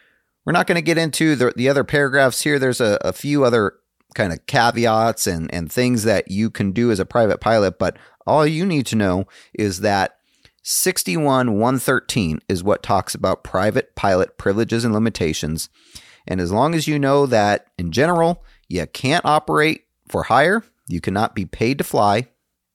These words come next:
you can split expenses with your pro rata share, paying your equal share, uh, then that's really,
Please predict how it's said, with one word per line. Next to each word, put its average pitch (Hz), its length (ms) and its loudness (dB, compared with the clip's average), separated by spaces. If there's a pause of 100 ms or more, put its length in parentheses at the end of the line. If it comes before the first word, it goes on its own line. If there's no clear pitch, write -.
(340)
you 92 240 -2
can 131 680 -2
split 131 460 0
expenses 123 760 -2 (320)
with - 120 -8
your 85 120 -4
pro 101 220 0
rata 120 220 4
share, 101 380 0 (180)
paying 101 280 -2
your 85 180 -4
equal 123 280 -4
share, 104 420 -2 (760)
uh, 92 280 -2
then 98 200 -4
that's 151 280 -4
really, 120 840 2